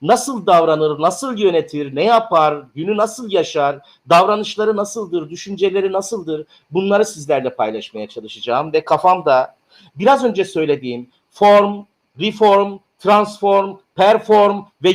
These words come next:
uniform süzgeci oturacak. Ve kendinize sorun, bu süzgeçte, bu yolculukta ben neredeyim? Yönettiğim ekip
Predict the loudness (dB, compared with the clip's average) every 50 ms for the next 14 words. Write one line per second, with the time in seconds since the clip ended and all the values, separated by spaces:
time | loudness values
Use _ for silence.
0 | 2 0 0 0 0 0 0 2 2 2 2 0 -6 -12 -14 -12 -10 -10 -10 -2
1 | 0 0 0 0 -2 -4 -4 -4 -6 -10 _ _ _ _ _ _ _ -2 -2 -2
2 | 0 0 0 0 0 0 -4 -4 -4 -8 _ _ _ _ _ _ _ _ _ -2
3 | -2 0 2 0 0 0 -2 -6 -6 -2 -2 -4 -4 0 -2 -2 -2 -2 -4 -8
4 | _ _ _ _ _ _ _ -10 -8 -8 -8 -8 -12 -14 -12 -8 -8 -10 -10 -10
5 | -14 _ -12 -12 -12 -14 _ _ _ _ -2 0 2 4 4 2 2 -2 -8 -10
6 | -12 -12 _ _ -10 -10 -10 -12 _ _ _ _ _ 0 2 4 4 2 0 -4
7 | -12 -16 _ _ _ _ -6 -2 -2 -2 -2 -2 -8 -14 -18 -18 _ _ _ _
8 | _ _ _ -20 _ _ _ _ _ _ _ 0 2 2 4 2 0 -2 -6 _
9 | -4 -2 -2 -2 -4 -4 -6 -8 -8 -8 -14 -14